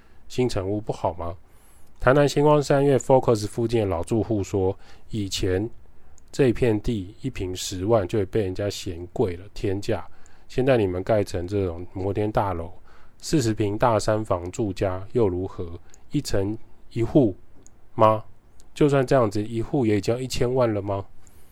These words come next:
对台南朋友来说，他不会花一千万来买台南火车站附近的，他宁可去买外围的透天厝来装潢设计。例如说，他花六百万去买一间老中古屋，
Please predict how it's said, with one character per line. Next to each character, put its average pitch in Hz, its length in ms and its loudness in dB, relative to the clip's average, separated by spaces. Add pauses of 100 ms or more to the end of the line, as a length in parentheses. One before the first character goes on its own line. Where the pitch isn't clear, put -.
(360)
对 170 160 2
台 117 160 6
南 113 160 4
朋 120 140 2
友 117 100 4
来 92 180 0
说， 110 280 0
他 131 100 0
不 107 240 -2
会 127 140 0
花 107 460 0 (800)
一 131 80 -4
千 120 240 0
万 110 220 6 (240)
来 101 160 0
买 98 180 4
台 101 140 0
南 101 160 2
火 92 140 -4
车 98 120 -2
站 104 180 0
附 117 220 -4
近 101 280 -6
的， 101 120 -12 (440)
他 139 160 4
宁 123 200 2
可 110 160 2
去 123 140 -2
买 95 260 -2
外 110 300 2
围 90 300 -4
的 92 180 -2
透 107 220 -2
天 101 180 -2
厝 101 280 2 (500)
来 92 260 2
装 107 200 4
潢 95 140 4
设 101 240 0
计。 92 280 -8 (340)
例 139 160 2
如 98 180 2
说， 104 180 2
他 113 160 4
花 117 200 4
六 120 120 4
百 92 160 0
万 95 220 0
去 - 100 -6
买 92 200 -6
一 92 40 -6
间 101 300 -2 (220)
老 98 240 0
中 117 240 0
古 107 80 -6
屋， 107 280 2